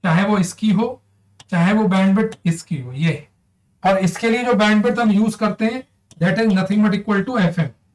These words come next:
ये तो एसएसबी एससी में bandwidth हमारी क्या लगती है सर? कम लगती है।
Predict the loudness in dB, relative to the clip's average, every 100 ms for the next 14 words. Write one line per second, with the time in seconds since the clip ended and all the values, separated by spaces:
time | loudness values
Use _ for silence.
0 | _ 0 0 0 -10 _ _ _ _ _
1 | _ _ _ 0 2 2 0 2 0 0
2 | -2 0 2 2 2 0 0 2 2 0
3 | -6 _ 0 0 -2 -4 -2 -2 -6 -2
4 | 0 2 -2 _ -20 -20